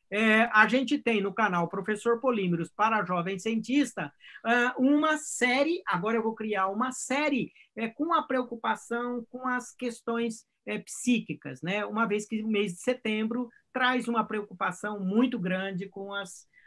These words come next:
a, as doenças psicossomáticas e, e coisas mais sérias que hoje a gente tem visto cada vez mais no jovem, e isso por uma série de questões, ansiedade, estresse e assim por diante. A gente, ó, quer saber mais?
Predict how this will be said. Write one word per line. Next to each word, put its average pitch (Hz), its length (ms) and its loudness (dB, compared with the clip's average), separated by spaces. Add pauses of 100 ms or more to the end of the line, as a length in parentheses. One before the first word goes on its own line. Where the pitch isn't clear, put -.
a, 269 440 -4
as 254 120 -2
doenças 240 540 -4
psicossomáticas 185 1200 -6
e, 214 260 -6
e 254 180 0
coisas 240 400 -2
mais 208 240 -4
sérias 202 400 -6
que 190 160 -8
hoje 180 180 -4
a 190 60 -6
gente 180 260 -8
tem 185 220 -4
visto 170 340 -8 (360)
cada 339 260 0
vez 247 260 -2
mais 214 480 -6 (220)
no 240 180 -2
jovem, 185 640 -4 (320)
e 185 260 0
isso 202 480 -6 (280)
por 233 120 0
uma 214 160 -2
série 220 340 -4
de 185 120 -6
questões, 190 540 -4
ansiedade, 170 760 -4
estresse 180 680 -4
e 165 80 -2
assim 165 280 -4
por 160 160 -6
diante. 135 340 -10
A 180 40 -4
gente, 233 200 2
ó, 240 180 4
quer 240 200 0
saber 208 220 0
mais? 180 500 0